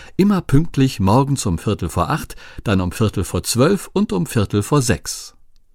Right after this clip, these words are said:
Auf dem Marktplatz, den Rathaus und Kirche an der Südseite begrenzen, findet an drei Tagen die Woche ein Markt statt.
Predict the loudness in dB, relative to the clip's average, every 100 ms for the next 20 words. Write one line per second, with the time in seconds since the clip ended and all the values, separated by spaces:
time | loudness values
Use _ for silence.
0 | _ _ _ _ -2 0 2 4 4 2
1 | -4 -4 -2 -4 -4 -2 -2 0 0 0
2 | -2 0 -2 0 0 2 0 0 -2 0
3 | 0 0 0 -4 -2 -4 -2 0 0 2
4 | 2 0 -10 -20 2 4 4 2 2 2
5 | 0 -2 0 2 4 2 0 0 2 0
6 | 0 0 2 2 0 -2 -6 -6 -8 -12
7 | -20